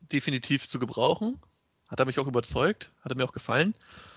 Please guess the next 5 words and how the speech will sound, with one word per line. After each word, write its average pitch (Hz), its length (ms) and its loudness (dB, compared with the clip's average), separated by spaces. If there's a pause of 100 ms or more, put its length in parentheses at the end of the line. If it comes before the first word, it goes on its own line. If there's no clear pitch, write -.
(320)
Aber 123 260 2
sobald 127 1040 4
er 156 200 0
alleine 127 440 2
unterwegs 180 540 -2